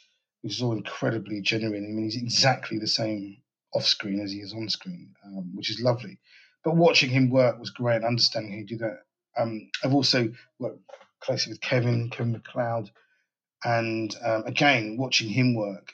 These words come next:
is, um, is a delight, and you, you, you just learn from being around really talented people who are good at their jobs, and,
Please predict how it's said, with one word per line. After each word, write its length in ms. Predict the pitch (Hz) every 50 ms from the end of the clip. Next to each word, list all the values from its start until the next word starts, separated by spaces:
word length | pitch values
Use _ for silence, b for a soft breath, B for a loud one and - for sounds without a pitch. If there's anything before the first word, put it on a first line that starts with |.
| _ _
is, 500 | - 113 110 110 110 104 98 - - - - - 107
um, 540 | 101 101 101 98 98 98 95 95 92 92 92 - - _ _ _ _ _ _ _ _ _ _ _ _ _ _ _ _ _ -
is 120 | 123 113
a 80 | 113 104
delight, 460 | - 107 107 120 117 107 92 85 - - -
and 100 | 101 104
you, 120 | 107 110 107
you, 200 | 117 127 127 127
you 200 | 117 - - 151
just 200 | 139 - - -
learn 440 | 147 143 147 139 139 135 123 117 113
from 200 | - - 113 107
being 380 | 104 123 117 113 113 113 110 104 107
around 480 | 107 113 110 110 104 101 104 98 - _ _ _ _ _ _ _ _
really 220 | 117 120 113 110 107
talented 560 | - - - 113 110 104 95 - - 101 95 - _
people 220 | - 113 - - -
who 60 | 101
are 20 | 98
good 160 | - - 110
at 80 | 92
their 120 | 92 95 92
jobs, 420 | 90 - 104 98 95 - - - -
and, 200 | 98 98 98